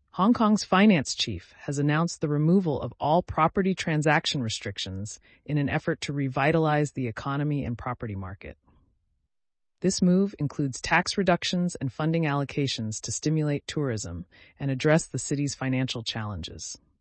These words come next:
At the Mobile World Congress in Barcelona, innovative connected gadgets were unveiled, including the world's first real flying car by Aleph Aeronautics, a robotic dog by Tecno Mobile, and a transparent laptop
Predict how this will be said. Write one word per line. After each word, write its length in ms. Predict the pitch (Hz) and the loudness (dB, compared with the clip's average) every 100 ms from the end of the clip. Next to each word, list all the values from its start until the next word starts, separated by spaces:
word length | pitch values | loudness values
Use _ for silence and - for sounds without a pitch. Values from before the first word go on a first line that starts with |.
| _ - | _ -8
At 100 | - | 0
the 60 | |
Mobile 280 | 165 180 220 | 4 6 6
World 200 | 190 175 | 6 4
Congress 460 | - 165 160 156 - | 2 0 2 0 0
in 80 | 143 | 0
Barcelona, 720 | 127 131 127 131 156 165 180 _ _ _ | 0 -2 -2 0 2 0 -2 _ _ _
innovative 500 | 196 220 190 185 170 | 6 6 6 4 2
connected 460 | - 147 131 139 127 | 0 -2 0 -8 -4
gadgets 500 | 113 113 95 - - | -2 -2 -6 -10 -10
were 120 | 90 | -8
unveiled, 580 | 110 110 101 85 80 _ _ _ _ - | -6 -4 -6 -8 -10 _ _ _ _ -8
including 460 | 127 - 151 151 | -4 0 2 2
the 80 | 135 | 2
world's 320 | 131 135 123 | 0 -2 -4
first 340 | - 156 147 - | 0 0 0 0
real 220 | 151 156 | 0 0
flying 400 | - 147 139 139 | -2 -2 0 0
car 380 | - 127 147 165 | -2 -2 -2 -4
by 200 | 110 95 | -6 -4
Aleph 340 | 120 123 117 - | -2 -4 -6 -8
Aeronautics, 760 | 120 110 107 104 - - - _ _ _ | -6 -4 -4 -8 -12 -16 -16 _ _ _
a 60 | 139 | -2
robotic 480 | 131 135 135 - | 0 4 2 2
dog 280 | - 131 151 | 0 2 2
by 140 | 147 113 | -2 -4
Tecno 400 | - 196 143 135 | -6 -6 -4 0
Mobile, 420 | 139 151 190 202 _ - - _ | 0 0 0 -2 _ -20 -20 _
and 100 | 135 | -4
a 60 | 123 | -4
transparent 720 | - 151 156 - - 170 170 - | 0 2 2 -2 -2 0 0 0
laptop 500 | 139 139 - - | -2 -2 -8 -10